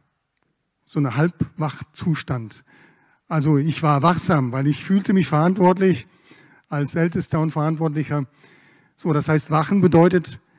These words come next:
nicht einschlafen. Natürlich jetzt im Kontext bedeutet es nicht geistlich einschlafen. Gott gönnt, gönnt uns unseren Schlaf und den natürlichen Schlaf,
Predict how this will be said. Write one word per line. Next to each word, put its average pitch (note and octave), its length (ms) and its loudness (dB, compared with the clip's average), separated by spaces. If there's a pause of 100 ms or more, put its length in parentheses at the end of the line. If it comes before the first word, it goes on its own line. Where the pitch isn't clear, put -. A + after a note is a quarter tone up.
(420)
nicht F#3 240 0
einschlafen. D3 760 0 (640)
Natürlich D3 600 2 (320)
jetzt - 420 -8 (400)
im E3 140 -4
Kontext F3+ 440 0
bedeutet D#3+ 320 2
es - 300 -10
nicht E3 220 -4
geistlich E3 440 2
einschlafen. C3 540 -4
Gott C#3+ 220 -4
gönnt, F#3 320 0
gönnt F3+ 240 2
uns E3 180 0
unseren D3+ 280 0
Schlaf D3+ 380 0
und D3+ 180 -2
den D3 80 -4
natürlichen E3 480 0
Schlaf, D#3 380 0